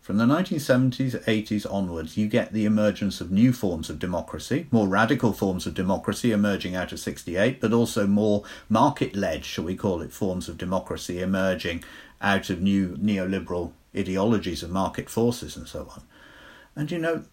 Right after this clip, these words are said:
I think at the moment we're rather stuck between models of democracy. We know that a rather old-fashioned model of democracy, which I've been writing about,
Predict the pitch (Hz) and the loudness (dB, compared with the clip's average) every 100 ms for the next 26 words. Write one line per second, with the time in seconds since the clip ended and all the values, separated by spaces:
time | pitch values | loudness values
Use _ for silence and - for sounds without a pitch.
0 | _ _ - 180 247 269 - 135 160 202 | _ _ -4 0 0 0 2 4 4 4
1 | 127 110 - 135 139 151 147 139 - - | 2 0 0 2 4 4 2 -2 -2 2
2 | 139 - - 123 - 151 160 101 78 76 | 2 0 -4 -4 0 2 4 4 0 -8
3 | _ 101 95 85 78 78 85 85 85 76 | _ -2 0 -2 -8 -8 -6 -6 -6 -10
4 | 76 90 95 120 127 151 170 170 120 113 | -10 -4 4 6 8 6 4 2 2 2
5 | 117 123 117 110 104 101 - 117 - 95 | 4 6 6 6 6 4 2 -2 0 -2
6 | 92 90 90 76 87 92 - 82 92 85 | 0 -2 -4 -4 -2 -2 -2 -8 -6 -6
7 | 82 87 85 87 92 98 98 82 82 76 | -2 -2 -2 -4 -2 -2 -4 -6 -6 -6
8 | - | -10